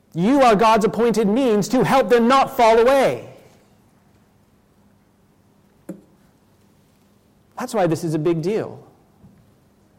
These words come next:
How do we do that?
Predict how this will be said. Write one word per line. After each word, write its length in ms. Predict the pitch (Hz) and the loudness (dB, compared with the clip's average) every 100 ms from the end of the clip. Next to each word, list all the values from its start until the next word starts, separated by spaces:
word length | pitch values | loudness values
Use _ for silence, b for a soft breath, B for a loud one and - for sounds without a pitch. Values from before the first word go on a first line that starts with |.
| _ _ _ _ _ _ _ _ _ _ _ _ _ _ _ _ _ _ _ _ _ - | _ _ _ _ _ _ _ _ _ _ _ _ _ _ _ _ _ _ _ _ _ -8
How 120 | 160 | -2
do 80 | 190 | 0
we 100 | 180 | 0
do 180 | 170 214 | 0 -2
that? 460 | 147 110 - - | -2 -6 -14 -20